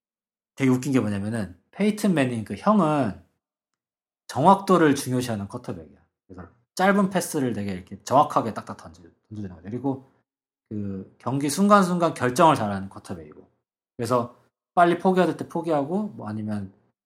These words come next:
저기 딱 빈 공간 보였을 때 거기다 바로 이렇게 딱딱 찔러주고 이런 걸 잘하는데 동생 매닝은, 어, 정확성은 떨어지는데 약간 그 도박을 하는 걸 좋아해.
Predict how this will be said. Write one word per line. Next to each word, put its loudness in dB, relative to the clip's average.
저기 -6
딱 -6
빈 -4
공간 2
보였을 -6
때 -20
거기다 -8
바로 -4
이렇게 -12
딱딱 -12
찔러주고 -6
이런 -4
걸 0
잘하는데 -6
동생 2
매닝은, -4
어, -10
정확성은 6
떨어지는데 2
약간 -2
그 -14
도박을 4
하는 2
걸 -6
좋아해. -16